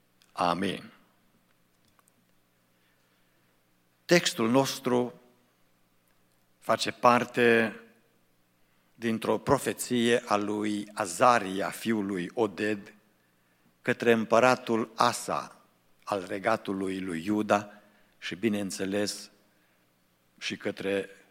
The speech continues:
Iuda. Scopul profeției era acela de a-l încuraja pe Asa să continue reformele spirituale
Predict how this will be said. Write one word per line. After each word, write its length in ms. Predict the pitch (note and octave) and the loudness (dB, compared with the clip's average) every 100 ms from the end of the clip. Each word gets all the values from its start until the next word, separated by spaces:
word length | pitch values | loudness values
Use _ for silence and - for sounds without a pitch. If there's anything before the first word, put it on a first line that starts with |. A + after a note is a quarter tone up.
| - | -6
Iuda. 500 | G#2+ G#2+ F#2+ - - _ _ _ _ - _ _ _ _ _ _ _ _ _ _ _ | 0 0 -2 -8 -12 _ _ _ _ -20 _ _ _ _ _ _ _ _ _ _ _
Scopul 400 | - - D3+ D3+ | -2 6 8 8
profeției 760 | C#3 C3 C3+ - D3+ D#3 D#3 C3+ | 6 4 4 4 8 8 8 4
era 180 | A2+ | 4
acela 600 | G#2+ - B2+ B2+ C3+ A#2+ - _ _ _ _ _ _ _ _ _ | 2 2 2 4 2 -2 -10 _ _ _ _ _ _ _ _ _
de 180 | - A#2 | -4 4
a-l 120 | A#2+ | 6
încuraja 580 | A#2+ A#2 - A#2 A#2 C#3 | 6 2 4 6 8 6
pe 220 | C#3 A2+ - | 4 0 2
Asa 580 | B2 A#2+ - A#2+ A#2 - - _ _ _ _ _ _ | 4 4 2 2 2 -4 -20 _ _ _ _ _ _
să 240 | - - | -6 -4
continue 840 | A#2 A2 A2 - D#3 C3+ G#2+ G#2 G#2+ | 0 2 0 4 4 4 4 4 4
reformele 640 | G#2 - A#2 A2+ G#2+ G2 | 2 2 4 4 2 -2
spirituale 1040 | E2 - - C3+ A2 - F#2+ G#2 G#2 G#2+ | -4 -6 0 2 2 0 2 2 4 0